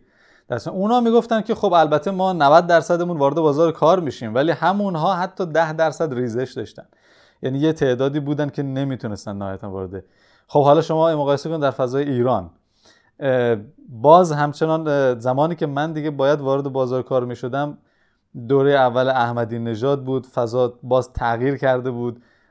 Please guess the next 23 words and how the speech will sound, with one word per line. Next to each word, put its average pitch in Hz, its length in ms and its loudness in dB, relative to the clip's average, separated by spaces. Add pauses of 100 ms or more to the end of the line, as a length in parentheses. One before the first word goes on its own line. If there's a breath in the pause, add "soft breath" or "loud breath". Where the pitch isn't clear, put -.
(160 soft breath)
راحت 131 500 0
نبود. 160 360 -4
نه، 151 280 0
مرحلهٔ 139 360 2
سختی 165 420 0
بود 135 180 -2
واقعاً. 113 440 0
یعنی 127 320 -6 (760)
مرحله 120 460 -2
بود 143 160 -4
که 139 100 -8
یه 139 100 0
زمان 127 280 -4
اونم 139 240 -4
برای 127 240 -2
منی 135 420 -4
که 143 320 -2 (440 soft breath)
در 131 140 0
تهران 131 420 -4
هیچ 151 260 -2
کس 160 220 -2
رو 135 60 -4
نمی‌شناختم 117 800 -6